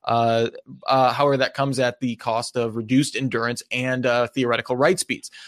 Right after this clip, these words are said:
Uh, Micron claims the fifty-two ten can hit comparable speeds to T L C,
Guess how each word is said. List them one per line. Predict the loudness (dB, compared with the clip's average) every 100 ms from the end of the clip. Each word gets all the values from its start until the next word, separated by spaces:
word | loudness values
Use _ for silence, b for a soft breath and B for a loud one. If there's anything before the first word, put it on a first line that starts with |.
| B B -2
Uh, | 0
Micron | 0 0 -2
claims | -2 -4 -4 -2
the |
fifty-two | -2 -2 -2 -2
ten | -2 -4
can | -4 -4
hit | -4 -8
comparable | -8 0 0 0
speeds | -4 -6 -4 -4 -4
to | -6
T | 0 0
L | 0
C, | -2 -2 -4